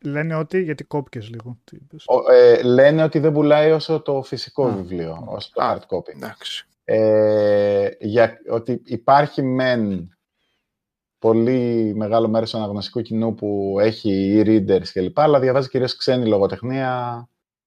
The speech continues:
Speaker 2: στο πρωτότυπο εκεί. Ότι λι-, ότι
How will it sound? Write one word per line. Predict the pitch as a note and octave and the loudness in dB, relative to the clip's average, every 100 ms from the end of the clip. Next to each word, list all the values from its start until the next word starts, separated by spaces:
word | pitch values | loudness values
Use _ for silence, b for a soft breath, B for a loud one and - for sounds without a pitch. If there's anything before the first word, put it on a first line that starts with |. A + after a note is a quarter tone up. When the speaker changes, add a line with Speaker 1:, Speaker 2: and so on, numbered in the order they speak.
| _ _ | _ _
Speaker 2:
στο | - G#2 | -10 -4
πρωτότυπο | G#2 G2+ F#2+ E2 D#2 | 0 2 2 0 -4
εκεί. | D2+ D2 _ _ _ _ _ _ _ | -8 -12 _ _ _ _ _ _ _
Ότι | G2+ F#2+ G2+ | -6 -2 2
λι-, | G#2 A2 - _ | 2 2 -4 _
ότι | - A2 | -2 0